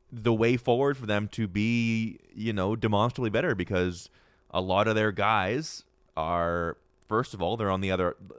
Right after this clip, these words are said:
the, the top end of thirty, and they're locked in for quite some time. They're gonna be paying Brent Burns and Mark-Edouard Vlasic and Erik Karlsson a lot of money for a lot of years, and those guys, maybe Karlsson, uh, you know,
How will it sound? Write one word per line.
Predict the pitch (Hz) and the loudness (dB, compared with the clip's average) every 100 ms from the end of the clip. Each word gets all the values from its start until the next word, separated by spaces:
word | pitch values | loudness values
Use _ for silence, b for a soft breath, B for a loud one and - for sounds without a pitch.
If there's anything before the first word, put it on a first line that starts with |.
| 90 - | -18 -8
the, | 120 107 - | -4 -4 -4
the | 107 | -8
top | 110 107 95 | -2 -2 0
end | 101 101 | -2 -4
of | - | -6
thirty, | - 90 131 | -2 0 0
and | 123 101 | -2 0
they're | 95 | -2
locked | 92 107 107 117 | 2 0 0 -4
in | 135 120 123 b b b b | -4 -4 -8 b b b b
for | - | -6
quite | 107 113 113 | 0 2 2
some | 131 117 | 0 -4
time. | 113 156 | -2 0
They're | 120 | 0
gonna | 131 | 0
be | 135 | -2
paying | - 131 127 | 0 0 -2
Brent | 113 110 123 | -2 -2 -2
Burns | 113 117 131 139 B B _ | -2 -2 -2 -10 B B _
and | 95 | -4
Mark-Edouard | 98 110 117 107 110 | 0 0 0 0 0
Vlasic | 98 95 110 127 120 - - | 2 0 0 -2 -8 -8 -8
and | 98 | -4
Erik | 101 107 - | 0 0 2
Karlsson | 101 117 120 98 - | 2 2 0 -6 -4
a | |
lot | 95 95 98 131 | -4 2 2 2
of | 120 | 0
money | 107 135 113 | -2 -2 -6
for | - 101 | -4 -4
a | |
lot | 95 98 | 0 0
of | 104 | 0
years, | 98 135 139 104 | -2 -2 -2 -4
and | 90 | -4
those | 98 147 | -4 -2
guys, | 117 90 95 117 - b b b b b - | -2 -2 0 -2 -6 b b b b b -6
maybe | 98 107 110 | 0 0 0
Karlsson, | - 92 104 110 104 98 95 95 95 - | -2 -2 -2 -2 -6 -4 -4 -6 -8 -6
uh, | 90 92 92 90 90 87 87 85 78 - - | -4 -2 0 0 0 0 -2 -4 -6 -10 -12
you | 107 | -6
know, | 92 82 98 92 | -4 -4 -6 -8